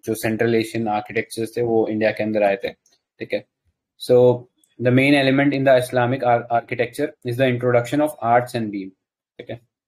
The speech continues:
तो हमारे वाले में ये आर्च और beam का concept शुरू में नहीं था। And इसको बोलते हैं, अ, it is the arcuate style of construction। And जो traditional था वो Trebiate था। ठीक है, तो ये दो टर्मिनोलॉजी है, अ, पता होना चाहिए कि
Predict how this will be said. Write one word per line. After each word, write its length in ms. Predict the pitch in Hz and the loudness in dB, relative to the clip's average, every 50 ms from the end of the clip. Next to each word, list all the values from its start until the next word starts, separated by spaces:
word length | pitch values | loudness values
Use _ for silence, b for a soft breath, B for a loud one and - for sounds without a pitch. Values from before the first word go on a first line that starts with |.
| _ _ _ | _ _ _
तो 320 | - 107 107 107 107 107 | -8 -6 -4 -4 -4 -4
हमारे 340 | 101 107 110 113 113 113 120 | -4 -2 0 2 2 4 6
वाले 220 | 120 117 117 120 117 | 6 4 4 4 2
में 120 | 120 120 | 2 2
ये 80 | 120 120 | 2 4
आर्च 300 | 113 110 113 110 - 123 | 4 4 2 2 0 -2
और 120 | 117 113 | -2 0
beam 220 | 113 117 113 113 | 0 -2 -2 0
का 120 | 110 117 113 | 0 -2 -2
concept 400 | 113 - 110 104 - - 107 - | -2 -4 -6 -6 -6 -8 -10 -10
शुरू 220 | - - 113 113 | -8 -6 -6 -4
में 120 | 110 110 110 | -4 -4 -4
नहीं 160 | 107 107 101 | -4 -4 -4
था। 220 | - - - - _ b b b b b b 110 | -6 -6 -8 -8 _ b b b b b b -4
And 180 | 117 123 120 | -2 -2 -2
इसको 220 | 120 120 - - 143 | -4 -4 -2 0 2
बोलते 260 | 131 131 127 127 170 | 2 2 2 2 2
हैं, 100 | 180 190 | 0 0
अ, 480 | 214 208 - _ - - 120 113 110 - | 0 -4 -6 _ -6 -4 -2 -2 -2 -2
it 100 | 123 135 | -2 -2
is 100 | 147 147 | 0 2
the 160 | 135 151 165 - - 127 | 2 2 2 2 0 -2
arcuate 600 | 127 127 131 123 123 - - 139 139 143 147 143 | 0 2 2 0 0 -4 -6 -2 0 2 0 0
style 360 | - - - 131 117 113 123 | -2 -4 -2 0 0 2 0
of 80 | 131 | -2
construction। 640 | - - 113 113 110 - - 107 101 - - - 101 98 101 _ _ _ _ _ _ _ _ - | -2 -4 -6 -6 -6 -6 -8 -10 -10 -10 -12 -14 -14 -14 -16 _ _ _ _ _ _ _ _ -10
And 80 | 110 117 | -4 -2
जो 100 | 127 135 | -2 -2
traditional 600 | 127 - 131 120 120 123 127 123 123 143 147 151 | -2 0 0 0 2 2 0 0 2 2 2 4
था 100 | 147 156 | 4 4
वो 180 | 151 147 156 170 | 4 4 4 2
Trebiate 600 | 165 165 - 135 117 107 113 113 113 107 107 - - | 0 0 0 0 0 2 2 0 0 0 -2 -4 -8
था। 180 | 98 92 - _ _ _ _ _ _ _ - | -10 -10 -12 _ _ _ _ _ _ _ -20
ठीक 120 | 120 - | -16 -16
है, 60 | - - _ _ _ _ _ _ - | -16 -16 _ _ _ _ _ _ -6
तो 60 | 117 | -2
ये 280 | 117 120 127 135 131 127 | 0 2 2 2 0 -2
दो 240 | 127 120 131 139 | -2 0 0 0
टर्मिनोलॉजी 800 | 143 143 143 131 120 120 123 123 127 127 127 127 123 120 123 123 | 0 2 2 2 2 2 0 0 0 4 4 4 4 4 2 0
है, 160 | 127 127 131 | 0 -2 -2
अ, 600 | 131 - _ _ - 107 107 101 101 101 101 95 - _ _ _ _ _ _ _ - | -4 -8 _ _ -16 -12 -10 -8 -8 -8 -10 -12 -14 _ _ _ _ _ _ _ -2
पता 200 | - 113 110 127 | -2 0 2 4
होना 200 | 127 123 123 123 | 2 2 2 0
चाहिए 280 | 117 120 120 113 117 117 | -2 -2 -2 -2 -2 -2
कि 100 | 113 117 | 0 0